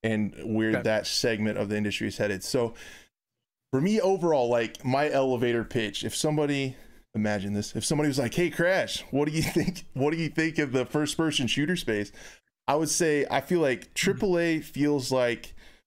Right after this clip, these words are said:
Speaker 1: money and microtransactions is its main driver. Games are designed to make money. I think design decisions at the triple A space and corporations are made by, um,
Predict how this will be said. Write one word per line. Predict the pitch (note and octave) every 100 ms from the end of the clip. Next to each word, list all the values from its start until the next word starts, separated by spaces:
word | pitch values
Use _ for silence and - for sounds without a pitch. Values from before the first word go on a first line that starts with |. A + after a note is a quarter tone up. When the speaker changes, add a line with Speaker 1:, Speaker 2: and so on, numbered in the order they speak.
| _
Speaker 1:
money | A2+ A#2 D3 D#3+ D#3 D#3 - - _ _ -
and | A#2
microtransactions | A2+ A#2+ B2+ C3+ C#3 B2+ A#2 B2 A2+ B2+ A2+ G#2+
is | A2+ G#2+
its | A2
main | A2+ A2 A2+ A2+ A2+ A2
driver. | A#2 A2+ G#2+
Games | G#2 A#2 B2 B2 A#2
are | A#2 A#2
designed | G#2 G#2 A#2 A#2 A#2 A2 G#2+ - - _ -
to | B2 A#2 A2+
make | A2 A#2+ A2
money. | A2 A2+ A#2+ B2
I | A2
think | B2 A2+ F#2+
design | G#2 A#2 A#2+
decisions | A2 - B2 G#2+ A#2 G#2+
at | - A2+ A2+
the |
triple | - B2+ A2+ A2+
A | A2+
space | - - A#2 A2
and | A#2
corporations | - A#2 - A2+ G#2+ B2 A2
are | A2+ A2+
made | G#2+ A#2 A#2 A2+ - - - - _
by, | G2 A#2+ A#2 A#2 A2+ G#2 - - - _ _ _
um, | A#2 A2+ G#2 F2+